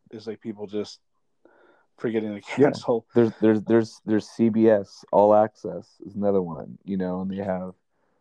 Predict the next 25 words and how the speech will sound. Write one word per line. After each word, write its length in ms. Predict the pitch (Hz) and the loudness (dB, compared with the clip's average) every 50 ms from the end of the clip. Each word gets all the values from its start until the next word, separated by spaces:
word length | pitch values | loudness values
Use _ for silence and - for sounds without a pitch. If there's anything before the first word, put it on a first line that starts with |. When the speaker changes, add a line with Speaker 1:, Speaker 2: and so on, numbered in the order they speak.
| _ _ _ _ _ _ | _ _ _ _ _ _
Speaker 2:
all 180 | - 98 110 117 | 2 4 4 4
these 140 | 117 117 98 | 2 0 2
different 300 | 101 98 101 101 - 151 | 0 0 0 2 2 4
Speaker 1:
Yeah. 280 | 143 131 123 120 - | 6 6 4 4 2
Speaker 2:
shows 220 | - - _ _ _ _ _ - | -2 -8 _ _ _ _ _ 2
all 240 | - 101 101 98 101 | 2 4 4 6 4
over 180 | 95 92 92 | 4 2 0
the 100 | 87 85 | -4 -6
place 500 | 82 - 73 69 71 67 - - - _ _ _ _ _ - | -6 -6 -4 -4 -4 -4 -6 -10 -18 _ _ _ _ _ -12
to 100 | - 95 | -10 -8
watch. 420 | 82 76 71 82 80 82 - - | -6 -6 -6 -6 -8 -10 -12 -12
And 120 | 87 - - - | -16 -12 -6 -2
now 120 | 107 107 | 2 4
they 100 | - 208 | 4 6
Speaker 1:
I'm 80 | 220 277 | 4 4
Speaker 2:
have 0 | |
Par-, 60 | 269 247 - 139 131 | 2 0 2 0 0
Speaker 1:
actually 120 | 165 - _ _ | 0 -2 _ _
Speaker 2:
Paramount 480 | - 143 143 139 123 107 98 95 87 - | 0 0 2 0 0 -4 -6 -8 -10 -10
now. 260 | 95 92 90 87 78 | -10 -10 -10 -10 -8
They 80 | 80 92 | -6 -6
have 140 | 92 - _ | -6 -8 _
Paramount 480 | - 123 123 113 101 95 87 78 _ _ _ - | -8 -8 -8 -8 -8 -12 -16 -18 _ _ _ -20
is 140 | - 92 107 | -20 -16 -12
another 400 | 101 107 107 101 98 92 80 | -8 -6 -4 -4 -4 -4 -6